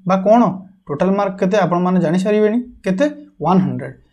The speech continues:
ତାହେଲେ ୱାନ୍ ହଣ୍ଡ୍ରେଡ୍ର ଭ୍ୟାଲୁ କେତେ ହେବ? ୱାନ୍ ହଣ୍ଡ୍ରେଡ୍ ପରସେଣ୍ଟର ଭ୍ୟାଲୁ କେତେ ହେଇଯିବ? ଏପଟେ ମଲ୍ଟିପ୍ଲାଏ ହେଲା କେତେରେ? ୱାନ୍ ହଣ୍ଡ୍ରେଡରେ। ଏପଟେ କ'ଣ ହବ? ୱାନ୍ ହଣ୍ଡ୍ରେଡରେ କ'ଣ ମଲ୍ଟିପ୍ଲାଏ ହବ? ଓକେ,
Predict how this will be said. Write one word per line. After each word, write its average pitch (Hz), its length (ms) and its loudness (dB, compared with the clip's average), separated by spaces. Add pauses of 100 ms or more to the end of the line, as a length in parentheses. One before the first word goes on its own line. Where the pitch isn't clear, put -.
(200)
ତାହେଲେ 247 140 4
ୱାନ୍ 175 320 0
ହଣ୍ଡ୍ରେଡ୍ର 220 440 0
ଭ୍ୟାଲୁ 190 240 0
କେତେ 190 220 -4
ହେବ? 202 180 -2
ୱାନ୍ 175 200 0
ହଣ୍ଡ୍ରେଡ୍ 190 340 -2
ପରସେଣ୍ଟର 185 380 -2
ଭ୍ୟାଲୁ 175 200 -2
କେତେ 180 200 -4
ହେଇଯିବ? 180 220 -2 (580)
ଏପଟେ 214 300 2
ମଲ୍ଟିପ୍ଲାଏ 214 500 2
ହେଲା 226 160 2
କେତେରେ? 220 340 -2
ୱାନ୍ 156 260 0
ହଣ୍ଡ୍ରେଡରେ। 202 420 0 (520)
ଏପଟେ 226 300 2
କ'ଣ 247 200 4
ହବ? 247 120 6 (160)
ୱାନ୍ 196 240 -2
ହଣ୍ଡ୍ରେଡରେ 226 380 4
କ'ଣ 233 140 2
ମଲ୍ଟିପ୍ଲାଏ 185 420 2
ହବ? 202 160 -2 (760)
ଓକେ, 196 200 2